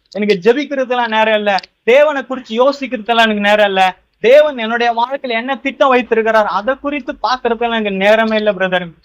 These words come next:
இதுவே எனக்கு காரியங்களா இருக்குதுன்னு சொல்லி மார்த்தால போல கட்டப்பட்டிருக்கிறாங்க. மரியாள போல இல்ல, மார்த்தால போல கட்டப்பட்டிருக்கிறாங்க. இந்த இரவு வேளையில நம்ம யோசிச்சு பார்க்கலாம், உண்மையாகவே நாம கட்டப்பட்டிருக்கிறோமா?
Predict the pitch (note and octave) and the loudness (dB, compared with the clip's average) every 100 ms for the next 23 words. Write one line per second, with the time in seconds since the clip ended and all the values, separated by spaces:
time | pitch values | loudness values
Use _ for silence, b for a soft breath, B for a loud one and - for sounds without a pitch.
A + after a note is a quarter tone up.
0 | b - A#3+ D4 D4+ C#4+ B3+ A#3+ G3 G#3+ | b -10 -6 2 2 2 -4 -8 -4 -2
1 | G3+ G3 F#3+ F3 F3 F3 F3+ F#3 F3+ D#3+ | 0 2 2 0 -6 -8 -6 -6 -2 -2
2 | G3 G3+ _ D#3+ E3 F#3+ A#3+ B3 A3+ A3 | -2 -4 _ -8 0 2 2 2 2 2
3 | G#3+ A3+ A3+ A3 F#3 F#3+ F#3 F#3 F3 E3+ | 0 0 0 -2 -2 -2 -2 -2 -4 -2
4 | E3 D#3+ D#3+ D#3 C#3 _ _ _ _ E3 | 0 0 0 -2 -4 _ _ _ _ -2
5 | G#3 B3 A3+ A3 G#3+ G3+ G3 F3 B3 - | 2 4 2 0 0 0 0 0 -2 -6
6 | F3 F3+ A#3 - A#3 A3+ A3+ A#3 A3+ G3 | -4 0 0 0 -2 -2 -4 -4 -4 -4
7 | F#3+ F#3 F#3+ F#3 F3 E3+ E3 E3 E3 D3+ | -6 -6 -4 -4 -2 -2 -2 -2 -4 -4
8 | _ _ F#3+ G3+ F#3+ G3+ C4+ C#4 B3 A#3+ | _ _ 0 2 2 2 4 4 4 -2
9 | A3+ G3 F#3+ A3+ A#3 A3 G3 F#3+ F#3+ F#3+ | -2 -4 -2 -2 -4 -6 0 0 2 0
10 | E3+ _ _ G3 G#3+ A3 A3 G#3+ G3+ G#3 | 0 _ _ -6 0 0 2 0 0 0
11 | A3 _ F3+ G3 A#3+ A#3+ - - A3 A3 | -4 _ -6 -2 0 -2 -2 -4 -2 -4
12 | G3 F#3 F3 F3+ E3+ F3 F3 | -4 -4 -4 -4 -4 -2 -2